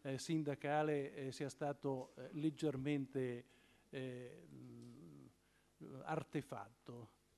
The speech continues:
E arrivo al punto e ridico, e quindi chiedo alle persone che erano presenti in quell'incontro e che sono presenti anche qua, di smentirmi se non uso esattamente le stesse parole.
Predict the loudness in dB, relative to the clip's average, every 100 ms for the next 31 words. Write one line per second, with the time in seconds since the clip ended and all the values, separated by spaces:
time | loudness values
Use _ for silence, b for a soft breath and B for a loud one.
0 | -2 2 0 -2 -2 2 2 4 4 4
1 | 4 2 2 4 4 4 2 -4 -4 -2
2 | -2 -2 -4 -4 -2 2 2 2 0 -2
3 | 0 2 2 2 0 -4 -2 0 2 -2
4 | b b _ -2 4 6 8 6 10 8
5 | 8 4 4 2 -2 -2 0 2 4 4
6 | 2 2 2 2 -6 -10 -8 -8 -8 -8
7 | -8 -6 -10 -10 -10 -8 -6 -8 B B
8 | B B -2 2 2 0 -8 _ _ -4
9 | 2 2 2 0 0 0 -2 0 2 4
10 | 4 2 -2 0 2 4 4 2 2 2
11 | 2 -2 -2 -4 -4 -6 -6 -6 -8 -8
12 | -14 -18